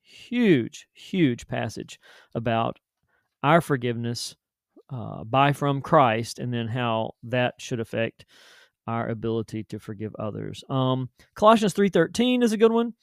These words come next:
James five sixteen, and then the one that everyone needs to have memorized is First John one nine. "If he, if we confess our sins, he is faithful and just to forgive us of our sins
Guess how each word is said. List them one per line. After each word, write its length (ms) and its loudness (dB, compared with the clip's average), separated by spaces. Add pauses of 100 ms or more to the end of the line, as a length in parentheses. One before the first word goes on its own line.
(360)
James 640 -2
five 300 0
sixteen, 640 0 (480)
and 140 0
then 100 2
the 80 2
one 240 0
that 180 -2 (160)
everyone 400 -2
needs 240 -4
to 140 -8
have 180 -6
memorized 600 -2
is 120 -10
First 240 -8
John 260 -6
one 180 -4
nine. 280 -6
"If 140 -10
he, 480 -6 (260)
if 140 -4
we 100 4
confess 380 -4
our 120 2
sins, 560 -8 (500)
he 160 0
is 120 0
faithful 340 -6
and 100 -4
just 260 -4
to 60 -14
forgive 360 -6
us 160 -4
of 100 -8
our 140 -2
sins 560 -8